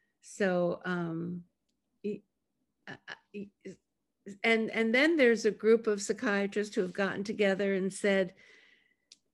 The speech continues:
you know, it's, the D S M is not really defining separate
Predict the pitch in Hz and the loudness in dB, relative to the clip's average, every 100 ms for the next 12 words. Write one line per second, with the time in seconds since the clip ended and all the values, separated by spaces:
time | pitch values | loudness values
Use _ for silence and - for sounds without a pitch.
0 | - 214 226 208 208 - - 214 214 269 | -4 2 4 4 2 0 0 2 4 4
1 | 269 269 262 254 226 220 254 - 214 240 | 4 4 2 4 2 2 2 2 4 6
2 | 226 214 208 226 220 220 214 190 196 - | 6 4 0 0 0 0 0 -2 -2 0
3 | 214 226 226 190 - | 0 0 0 0 0